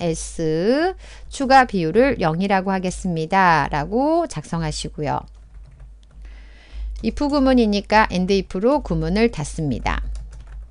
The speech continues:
이제 에프엔 다운로드 비율은,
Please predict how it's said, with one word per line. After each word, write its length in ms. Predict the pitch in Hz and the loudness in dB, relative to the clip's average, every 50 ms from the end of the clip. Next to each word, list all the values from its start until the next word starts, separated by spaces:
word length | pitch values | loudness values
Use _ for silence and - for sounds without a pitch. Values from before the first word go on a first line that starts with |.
| - _ - - - - | -20 _ -18 -14 -10 -10
이제 580 | 202 - - 170 160 156 160 202 240 - - - | -10 -6 -4 -4 -2 0 2 2 2 2 2 -2
에프엔 760 | 190 180 - - 233 220 202 185 185 202 233 262 302 349 381 - - - - - - - - | -6 -6 -2 2 4 4 6 6 4 4 4 4 2 0 -2 -6 -8 -8 -8 -8 -8 -6 -4
다운로드 1120 | - 190 170 170 175 196 220 247 277 277 262 233 185 175 175 165 175 180 254 269 285 254 254 | 2 4 4 4 4 4 2 4 4 4 4 4 4 2 0 0 0 0 0 0 0 -2 -4
비율은, 880 | - - 190 175 175 170 160 147 147 175 202 208 190 170 151 147 - | -4 -2 0 0 2 2 0 0 0 2 2 2 2 2 0 -2 -6